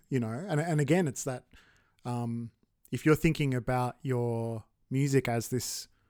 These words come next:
collaborative project that you're, you're the architect of, that you're, obviously you're guiding it and it's, it's you at the end of the day if you're the artist, but,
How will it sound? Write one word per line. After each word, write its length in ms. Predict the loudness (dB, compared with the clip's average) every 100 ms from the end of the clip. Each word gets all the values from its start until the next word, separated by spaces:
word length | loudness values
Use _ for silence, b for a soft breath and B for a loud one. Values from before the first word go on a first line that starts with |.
| _ _ -2
collaborative 540 | 2 2 4 4 2
project 400 | 2 0 0 -4
that 120 | -4 -2
you're, 440 | 0 0 -2 -4 _ -6
you're 200 | -2 0
the 120 | 0
architect 580 | 0 0 -2 -6 -8 -8
of, 300 | -6 -8 -6
that 80 | -4
you're, 160 | -4 -4
obviously 360 | -6 -4 -2
you're 140 | -2 -2
guiding 420 | -2 -2 -2 -4
it 120 | -4
and 260 | -6 -6 -6
it's, 240 | -8 -6
it's 200 | -6 -2
you 160 | 4 4
at 80 | 4
the 100 | 0
end 100 | -2
of 60 | -4
the 60 |
day 260 | -2 0 0
if 140 | -2
you're 120 | -4 -4
the 120 | -4
artist, 380 | -4 -6 -6 -6
but, 220 | -6